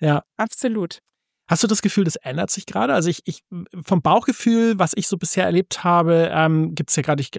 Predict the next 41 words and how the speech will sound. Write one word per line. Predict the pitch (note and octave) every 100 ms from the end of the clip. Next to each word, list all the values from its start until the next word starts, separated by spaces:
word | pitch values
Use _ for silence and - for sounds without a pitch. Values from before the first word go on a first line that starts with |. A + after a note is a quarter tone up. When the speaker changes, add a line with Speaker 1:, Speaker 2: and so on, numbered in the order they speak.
| -
Speaker 1:
gerade | D3 D3+
unter | C#3+ D#3 -
Architektinnen | C3 D3+ - E3 - - A3+ G#3+ G#3+
relativ | G3 F#3+ F#3+ A3
Speaker 2:
Ja. | -
Speaker 1:
viele | - - F#3+
Frauen | - - F#3+ G3 G3+
auch. | F#3 F#3 G3+
Speaker 2:
Ja. | G#3+ - - D#3+ D#3+
Speaker 1:
Ähm, | D#3+ D#3+ - - - - - -
wahrscheinlich | D#3 E3 F3 D3+ - D3 D#3+ D#3
in |
den | D3+
anderen | D3 E3 F3
Bereichen | E3 E3 E3 F3 D#3+ E3 -
noch, | F3+ F3 F3+ D#3 D3
noch | D#3 D3+ -
nicht | D3+ -
so | C3+
richtig. | B2 - C#3
Oder | C3+ C#3
hast | C#3+ -
du |
den | D3+ D3
Eindruck, | C#3+ C#3+ -
da | D3 C#3+
ist | D3+ -
gerade | D3+ C#3
auch | C3 -
ein, | C3+ C3+ C#3
ein |
Shift? | - - D3 - - - -
Speaker 2:
Ich | A3 C4
hab | B3+
schon | - A#3+ B3+
das | A#3+ -
Gefühl, | A3 A3+
dass | G#3+ G#3+
ein | F#3+
Shift | - B3 -
ist, | B3 -